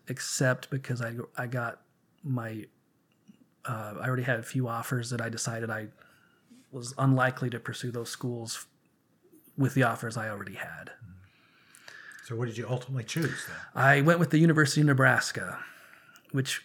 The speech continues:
Speaker 1: was a, wasn't a hard decision. I, I, I considered strongly Chicago because my sister was living in Chicago at the time, but I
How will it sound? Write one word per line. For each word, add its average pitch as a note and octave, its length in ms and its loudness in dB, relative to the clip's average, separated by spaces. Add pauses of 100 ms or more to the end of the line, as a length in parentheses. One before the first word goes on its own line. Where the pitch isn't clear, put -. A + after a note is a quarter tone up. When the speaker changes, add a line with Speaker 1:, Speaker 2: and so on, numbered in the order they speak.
Speaker 1:
was C3+ 200 -2
a, A#2 160 -2 (1040)
wasn't G3 300 6
a F3+ 60 8
hard D#3+ 200 8
decision. B2+ 680 2
I, B2+ 440 2
I, C3 140 0 (460)
I C3 120 2
considered F3 560 4
strongly E3 400 6
Chicago C#3+ 520 4
because C3 280 0
my A#2 100 -2
sister C#3 420 -2
was B2 120 0
living C3 220 2
in C3+ 60 6
Chicago C3+ 440 2
at C3 80 2
the C3+ 60 -4
time, C3 400 0
but B2+ 240 -2
I A#2 300 -4